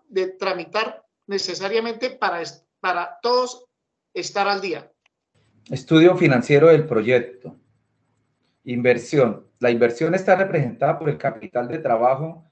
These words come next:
Speaker 2: que necesita la sociedad para operar un ciclo productivo. Hay que tener las siguientes consideraciones. Ciclo productivo.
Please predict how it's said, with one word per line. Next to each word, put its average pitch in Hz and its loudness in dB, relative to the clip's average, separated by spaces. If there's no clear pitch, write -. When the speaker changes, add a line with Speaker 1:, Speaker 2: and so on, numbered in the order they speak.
Speaker 2:
que 120 -4
necesita 120 -6
la 147 0
sociedad 117 -4
para 151 -4
operar 120 -6
un 143 -8
ciclo 147 -8
productivo. 117 -10
Hay - -10
que 175 -10
tener 160 -4
las 156 -4
siguientes 123 -10
consideraciones. 101 -12
Ciclo 170 -4
productivo. 123 -8